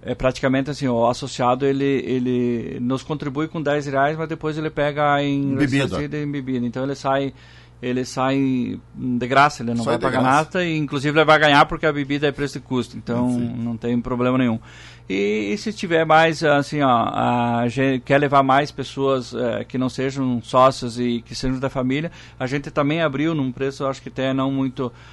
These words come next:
Speaker 1: muito a, a, a além, porque a gente colocou trinta e cinco reais por um, por uma janta com churrasco. Então, e mais um, ah, depois tem também, tem música, então você vai poder ter um jantar dançante,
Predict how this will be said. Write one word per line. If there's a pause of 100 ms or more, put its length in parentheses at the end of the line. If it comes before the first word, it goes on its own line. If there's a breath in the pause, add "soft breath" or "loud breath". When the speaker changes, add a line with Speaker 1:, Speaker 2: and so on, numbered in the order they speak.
(160 loud breath)
Speaker 1:
muito
a,
a,
a
além,
porque
a
gente
colocou
trinta
e
cinco
reais
por
um,
por
uma
janta
com
churrasco.
Então,
e
mais
um, (360 loud breath)
ah,
depois
tem
também,
tem
música,
então
você
vai
poder
ter
um
jantar
dançante,